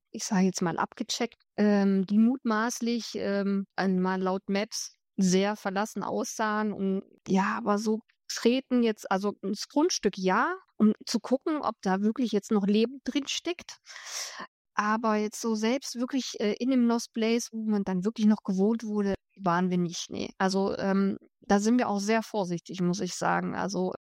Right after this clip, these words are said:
muss nicht sein, weil ich wollte auch nicht unbedingt, wenn, wenn ich hier, äh, lebe und irgendwann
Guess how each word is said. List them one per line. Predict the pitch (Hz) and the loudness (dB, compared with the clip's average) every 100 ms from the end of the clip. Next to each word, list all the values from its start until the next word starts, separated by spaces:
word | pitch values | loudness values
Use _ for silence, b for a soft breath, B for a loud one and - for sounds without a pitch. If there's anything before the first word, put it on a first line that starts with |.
| _ _ | _ _
muss | 247 311 - | 0 2 -2
nicht | 285 | -2
sein, | - 208 196 190 | 2 2 2 0
weil | 202 | -2
ich | 214 220 | -2 -2
wollte | 247 262 | -2 -2
auch | 247 | 0
nicht | 262 254 - | 0 0 0
unbedingt, | 247 240 247 247 226 | 0 2 0 -2 -2
wenn, | 226 226 220 208 | 0 0 0 0
wenn | 220 - | -4 -6
ich | 240 | -10
hier, | - 254 233 220 | -4 0 0 -2
äh, | 220 220 220 | -2 -2 0
lebe | 226 240 240 | 0 0 -2
und | 208 220 208 | -2 -2 0
irgendwann | 220 220 214 208 | 0 0 0 -2